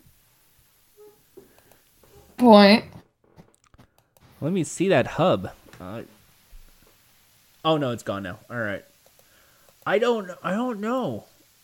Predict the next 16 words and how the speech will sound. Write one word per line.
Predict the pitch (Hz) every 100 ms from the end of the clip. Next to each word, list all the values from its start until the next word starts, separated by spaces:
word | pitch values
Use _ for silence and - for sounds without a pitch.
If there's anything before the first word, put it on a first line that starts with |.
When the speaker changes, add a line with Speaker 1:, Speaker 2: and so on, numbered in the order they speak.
| _ -
Speaker 1:
This | 196 233
is | 233 180
a |
t-, | 160 - 143 -
this | 214 214
is |
a | 175
tough | - 180 -
crack. | 190 175 123 - - - - - - - - - 156 131 - - - -
Is | 202 208
it, | 208 - - -
hmm. | 214 151 104 - - - - - - 180
All | 180
right, | 127 107
so, | - 190 139 104 - - - - - - - -
uh, | 147 139 131 127 120